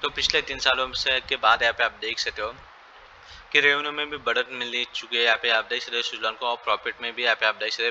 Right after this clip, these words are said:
प्रॉफिट अच्छा मिलता हुआ नज़र आ चुका है टू थाउजेंड ट्वेंटी वन में। इस साल में भी एक अच्छा प्रॉफिट मिलने के चांसेस है। तो ये थे लेटेस्ट अपडेट Suzlon Energy स्टॉक के लिए।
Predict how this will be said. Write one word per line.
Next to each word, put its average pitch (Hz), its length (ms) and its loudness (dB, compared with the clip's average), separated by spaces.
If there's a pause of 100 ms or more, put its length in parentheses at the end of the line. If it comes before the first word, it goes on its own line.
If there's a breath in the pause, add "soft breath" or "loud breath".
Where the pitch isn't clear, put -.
प्रॉफिट 110 320 -2
अच्छा 117 240 -2
मिलता 110 260 -4
हुआ 107 200 0
नज़र 107 300 -6
आ 107 200 0
चुका 107 220 -4
है 120 60 2 (400 loud breath)
टू 135 80 -2
थाउजेंड 127 340 2
ट्वेंटी 107 220 -6
वन 98 180 -4
में। 101 140 -6
इस 131 180 -4
साल 135 180 4
में 135 160 -8
भी 135 80 -2
एक 127 160 0
अच्छा 113 180 -2
प्रॉफिट 110 360 -6
मिलने 104 160 -10
के 120 160 -4
चांसेस 98 480 0
है। 85 60 -10 (400 loud breath)
तो 143 80 4
ये 151 60 6
थे 147 120 0
लेटेस्ट 127 360 0
अपडेट 120 220 -2
Suzlon 113 420 -2
Energy 107 280 -8
स्टॉक - 300 -4
के 104 60 -8
लिए। 92 180 -6